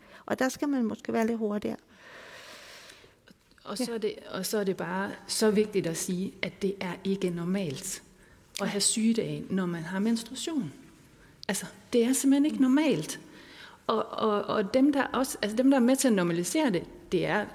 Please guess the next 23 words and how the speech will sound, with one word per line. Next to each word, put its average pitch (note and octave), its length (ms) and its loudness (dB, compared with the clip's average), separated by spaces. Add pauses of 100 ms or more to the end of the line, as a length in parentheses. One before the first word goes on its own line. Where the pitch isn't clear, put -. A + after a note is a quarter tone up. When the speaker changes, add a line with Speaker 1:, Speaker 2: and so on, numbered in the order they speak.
(120)
Speaker 2:
læger, A#3+ 380 4 (580)
men G#3 380 2 (280)
den B3 160 4
her A3+ 340 2 (380)
sygdom C4+ 380 4
er F3 80 -2
jo F#3 120 0
også G#3+ 140 -2
arvelig. G#3+ 460 0 (720)
Så - 180 0
moren C4+ 360 4
har A3 120 2
jo G3 100 0
også - 220 0
haft F3 320 -2
det, - 100 -4 (520)
og F3+ 140 0
har - 200 0
haft C#3+ 340 -6
svære E3+ 280 2
menstruationssmerter, D3+ 800 -4 (140)
er D3+ 120 -2
kommet - 340 -6